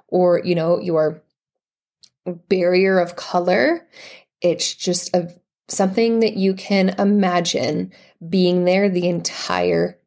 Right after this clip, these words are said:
time. Super useful. So again, we have going over and creating a visualization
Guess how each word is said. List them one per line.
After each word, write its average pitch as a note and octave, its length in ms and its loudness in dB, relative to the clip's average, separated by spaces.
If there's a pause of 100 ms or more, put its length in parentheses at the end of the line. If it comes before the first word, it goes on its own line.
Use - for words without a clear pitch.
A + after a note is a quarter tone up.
(120)
time. E2 560 -8 (220)
Super D4+ 300 -2
useful. A3+ 520 -2 (280)
So - 180 0
again, F#3+ 280 0
we F3 100 -2
have E3+ 540 -4 (1080)
going F#3 400 0
over F3+ 200 2
and F3+ 120 0
creating F#3+ 340 2
a F#3 60 0
visualization F#3 1080 -2